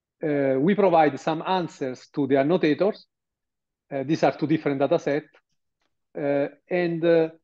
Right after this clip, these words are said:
the idea was that the, the, the annotator, uh, evaluated the first answer. The first answer had a pro-, uh, performance of sixty percent,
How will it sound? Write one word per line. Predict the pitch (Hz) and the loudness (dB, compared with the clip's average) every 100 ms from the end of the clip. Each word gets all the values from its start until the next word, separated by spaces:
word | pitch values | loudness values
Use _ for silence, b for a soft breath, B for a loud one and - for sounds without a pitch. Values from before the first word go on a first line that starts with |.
| _ _ _ _ - | _ _ _ _ -8
the | 165 185 | 2 4
idea | 202 185 | 6 6
was | 165 151 143 | 6 4 2
that | 156 156 | 2 2
the, | 156 | -2
the, | 143 151 151 147 143 139 139 135 131 | 0 2 2 2 2 2 2 0 0
the | 143 | 0
annotator, | 156 170 180 170 151 147 - _ _ _ _ _ - | -2 -2 -2 -2 -2 -4 -10 _ _ _ _ _ -14
uh, | 127 123 120 117 110 - - - - _ _ _ _ _ _ _ _ _ _ - | -12 -10 -10 -10 -8 -8 -8 -10 -14 _ _ _ _ _ _ _ _ _ _ 2
evaluated | 160 170 185 165 127 | 4 6 6 6 2
the | 131 | 0
first | 170 160 | 0 0
answer. | 160 147 127 170 170 | -2 -2 -6 -6 -4
The | 156 | -4
first | 175 156 | -4 -4
answer | 156 156 160 | -4 -4 -6
had | 143 135 | -6 -6
a | |
pro-, | - 151 156 - | -8 -10 -10 -8
uh, | 151 147 147 - | -4 -4 -4 -6
performance | 151 - 156 151 - | -2 2 4 2 0
of | 139 | -4
sixty | 165 - 147 | -4 -2 -2
percent, | 135 - 139 120 | -2 -4 -6 -6